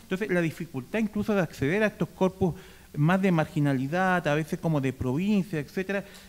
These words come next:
eh, gran parte del valor también ha sido como rescatar y exponer y como mostrar como estos materiales con los cuales se puede trabajar y discutir,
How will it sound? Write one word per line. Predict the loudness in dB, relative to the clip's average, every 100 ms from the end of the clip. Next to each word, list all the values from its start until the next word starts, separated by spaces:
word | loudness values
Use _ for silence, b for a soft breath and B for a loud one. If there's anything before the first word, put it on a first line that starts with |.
| B
eh, | -4 -2 -4 -6 -6
gran | 0 0
parte | 0 -2
del | -2
valor | 0 -2
también | 0 0 0
ha |
sido | -2 -2
como | 0 0
rescatar | -2 -6 -6 -4 -2
y | -4
exponer | -8 -8 -4 0 -2 -4 B B B -12
y | -8
como | -4 -2 0 0 0 0 -4 -4
mostrar | -2 -2 -4 -6 0 2 2 2
como | 2 2
estos | 0 -2
materiales | -2 -2 -4 -6 -6
con | -4 -6
los | -4
cuales | -4 -4
se | -4 -6
puede | -4 -4
trabajar | -2 -2 -2 0
y | -2
discutir, | -2 -2 -2